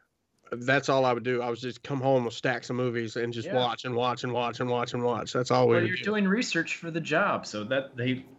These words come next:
Speaker 2: I think they probably prefer you to do that, because that
Speaker 1: Yeah.
Speaker 2: way you can give better recommendations to, you know, the, the,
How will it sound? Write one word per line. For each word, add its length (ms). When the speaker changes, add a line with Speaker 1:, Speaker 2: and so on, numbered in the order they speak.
Speaker 2:
I 120
think 240
they 100
probably 320
prefer 440
you 120
to 100
do 200
that, 260
because 300
that 180
Speaker 1:
Yeah. 40
Speaker 2:
way 80
you 80
can 80
give 260
better 480
recommendations 920
to, 320
you 240
know, 100
the, 140
the, 220